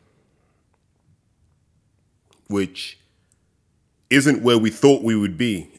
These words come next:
at the tail end of twenty twenty. You know, we, we thought we were heading towards an inevitable crunch where all the belts would come together and an orderly queue would form behind, much like we had in the Klitschko era.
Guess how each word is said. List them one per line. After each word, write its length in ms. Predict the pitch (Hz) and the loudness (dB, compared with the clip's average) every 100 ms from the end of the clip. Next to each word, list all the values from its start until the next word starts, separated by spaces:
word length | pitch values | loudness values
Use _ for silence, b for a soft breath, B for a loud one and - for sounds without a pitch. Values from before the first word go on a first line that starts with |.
| - | -12
at 140 | 95 | -12
the 80 | 87 | -12
tail 260 | - 98 | -8 -6
end 160 | 92 90 | -6 -8
of 80 | 82 | -12
twenty 300 | - 87 82 | -10 -10 -8
twenty. 340 | - 101 71 _ _ _ _ | -10 -10 -14 _ _ _ _
You 60 | - | -20
know, 120 | 78 | -16
we, 220 | 87 95 B B B | -12 -12 B B B
we 100 | 95 | -10
thought 300 | - 120 113 | -4 -2 -2
we 80 | 101 | -2
were 120 | 98 | -6
heading 280 | 90 98 95 | -6 -6 -6
towards 280 | - 98 85 | -6 -6 -4
an 120 | 95 | -6
inevitable 760 | 95 98 92 95 87 92 85 82 _ _ _ _ _ _ _ _ _ _ _ _ | -4 -6 -6 -10 -8 -8 -8 -12 _ _ _ _ _ _ _ _ _ _ _ _
crunch 600 | - - 131 87 85 - | -16 -6 -4 -4 -10 -14
where 260 | 87 90 87 - | -8 -8 -8 -10
all 260 | 98 104 104 | -4 -4 -4
the 100 | 98 | -6
belts 400 | 87 101 95 - | -6 -8 -8 -12
would 120 | 92 | -12
come 180 | - 95 | -10 -10
together 440 | 90 87 95 95 - | -10 -10 -8 -8 -10
and 140 | 95 | -12
an 140 | 87 87 | -12 -12
orderly 480 | 98 101 92 90 87 | -6 -4 -4 -8 -12
queue 300 | - 104 95 | -12 -8 -6
would 160 | 87 | -8
form 280 | - 95 87 | -10 -8 -8
behind, 380 | 85 82 92 82 | -8 -8 -8 -8
much 300 | 95 98 - | -8 -8 -8
like 120 | 80 | -10
we 120 | 90 | -10
had 160 | 80 82 | -10 -12
in 80 | 82 | -12
the 80 | 78 | -12
Klitschko 440 | - 101 - 78 | -12 -12 -12 -14
era. 220 | 71 62 | -14 -18